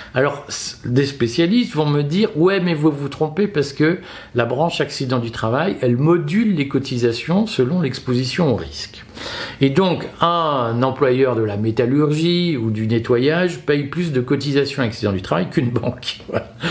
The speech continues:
Ce qui est vrai, factuellement. Et c'est vrai qu'il y a moins d'accidents du travail mortels, en tout cas dans les banques,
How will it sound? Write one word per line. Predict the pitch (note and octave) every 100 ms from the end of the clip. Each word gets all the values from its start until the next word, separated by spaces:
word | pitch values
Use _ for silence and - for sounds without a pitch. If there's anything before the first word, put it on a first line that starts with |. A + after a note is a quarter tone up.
| -
Ce | -
qui | E3
est |
vrai, | F3 G#3 -
factuellement. | - B2+ - A2 A2 C#3 A3 - - -
Et |
c'est | A2+ B2
vrai | E3+
qu'il | E3
y |
a | A2
moins | A2+ B2 E3+ A#3
d'accidents | F#3 - B2+ A2
du | G#2
travail | G2+ - G#2 B2 A2
mortels, | A2 G#2+ - B2+ A2
en |
tout | G2+ G2+
cas | G#2
dans | F#2+ F#2
les | F#2+
banques, | G2+ G3+ A3